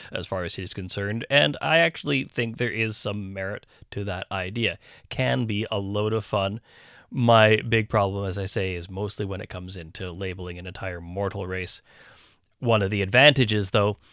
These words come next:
it does add clear sides. You are supporting the celestial side on the forces of good and everything, or, and you don't have to think too hard about it, or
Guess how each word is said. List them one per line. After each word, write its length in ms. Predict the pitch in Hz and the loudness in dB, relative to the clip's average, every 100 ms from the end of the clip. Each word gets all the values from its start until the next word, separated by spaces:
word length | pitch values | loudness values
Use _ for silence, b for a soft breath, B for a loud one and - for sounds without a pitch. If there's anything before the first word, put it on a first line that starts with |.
| B B - | B B 0
it 180 | 143 135 | 0 6
does 300 | 147 175 165 | 6 6 6
add 300 | 139 139 131 | 6 6 4
clear 240 | 156 175 | 2 2
sides. 480 | - 151 156 80 - | 6 6 6 2 -4
You 180 | 120 135 | 2 6
are 140 | 143 | 6
supporting 480 | 139 131 127 131 127 | 6 2 2 2 0
the 60 | 120 | -2
celestial 560 | 127 147 - - 147 | -2 -2 -4 -2 0
side 400 | - 147 147 185 | 6 8 8 8
on 180 | 139 113 | 6 4
the 100 | 117 | 2
forces 480 | - 113 113 - 120 | -2 -2 -2 -2 -4
of 160 | 113 | -2
good 240 | 110 131 143 | 6 8 8
and 120 | 139 | 8
everything, 500 | 135 135 131 139 160 B B B | 4 4 0 0 -2 B B B
or, 360 | - 127 127 123 - | 0 4 6 4 0
and 160 | 123 | 0
you 80 | 117 | 2
don't 160 | 135 151 | 2 2
have 180 | 139 - | -2 -4
to 80 | |
think 220 | 139 147 - | -2 -2 -2
too 100 | 147 | 0
hard 220 | 170 170 | 2 2
about 260 | 107 104 | 2 2
it, 140 | 127 - - | 0 -2 -2
or 300 | 131 135 | 2 2